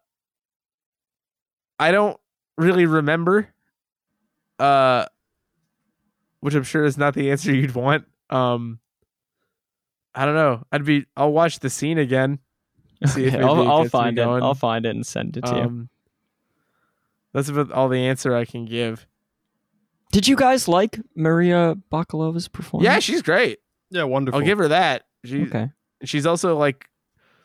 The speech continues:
Speaker 1: way fucking, uh, braver than I am. <laughs> Jesus Christ. Um,
Speaker 2: No,
Speaker 1: yeah,
Speaker 2: I thought she
Speaker 1: I,
Speaker 2: was hilarious.
Speaker 1: it's very obvious why this was a breakout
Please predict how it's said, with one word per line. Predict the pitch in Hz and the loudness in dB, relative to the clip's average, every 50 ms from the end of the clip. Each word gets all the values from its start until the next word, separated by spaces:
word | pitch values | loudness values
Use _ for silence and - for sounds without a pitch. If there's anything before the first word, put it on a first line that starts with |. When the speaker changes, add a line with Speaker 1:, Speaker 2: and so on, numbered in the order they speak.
| _ _ _ _ _ _ | _ _ _ _ _ _
Speaker 1:
way | - 120 139 147 | -6 -4 -4 -2
fucking, | - - 151 147 - 147 135 131 - | 0 -2 -2 -2 -2 -4 -6 -6 -8
uh, | - - - | -10 -14 -16
braver | 127 117 120 - 120 113 131 131 131 139 | -16 -18 -12 -8 -4 -2 -2 0 0 0
than | 131 127 123 | 0 0 0
I | 127 139 139 123 113 | 0 0 0 -2 -4
am. | 110 110 110 | -6 -8 -8
<laughs> | 107 | -8
Jesus | - 127 127 120 - - | -8 -8 -6 -4 -4 -2
Christ. | - - 165 135 127 123 - - - - - - _ _ _ _ _ _ _ _ _ _ _ _ _ _ _ _ _ _ _ - | -2 0 -2 -2 -2 -2 -2 -4 -4 -6 -10 -20 _ _ _ _ _ _ _ _ _ _ _ _ _ _ _ _ _ _ _ -10
Um, | - 123 120 117 113 113 113 110 110 - _ _ _ _ _ _ _ _ _ _ _ _ _ _ _ _ _ _ _ _ _ _ _ _ _ _ _ _ _ _ - | -6 -4 -4 -2 -4 -4 -6 -8 -12 -14 _ _ _ _ _ _ _ _ _ _ _ _ _ _ _ _ _ _ _ _ _ _ _ _ _ _ _ _ _ _ 0
Speaker 2:
No, | 151 | 2
Speaker 1:
yeah, | 175 165 | 2 4
Speaker 2:
I | |
thought | 139 123 120 | 2 2 0
she | - 147 | 0 0
Speaker 1:
I, | 170 180 | 0 0
Speaker 2:
was | - - | -2 -2
hilarious. | - 120 - - - - 55 117 123 127 - - - - - | -4 -4 -4 -2 -4 -4 -4 -4 -4 -6 -8 -10 -12 -6 -2
Speaker 1:
it's | 175 156 135 | -2 -2 -2
very | 139 131 156 160 175 175 175 | 0 0 2 2 2 2 2
obvious | 160 139 147 147 135 147 147 139 127 - | 2 2 0 0 0 0 0 0 0 0
why | - 131 | -2 -2
this | 120 117 120 - | -2 -2 -6 -8
was | 127 120 123 | -8 -6 -8
a | 113 | -8
breakout | - - 117 120 117 - 120 117 117 - | -8 -8 -8 -8 -6 -6 -6 -6 -6 -8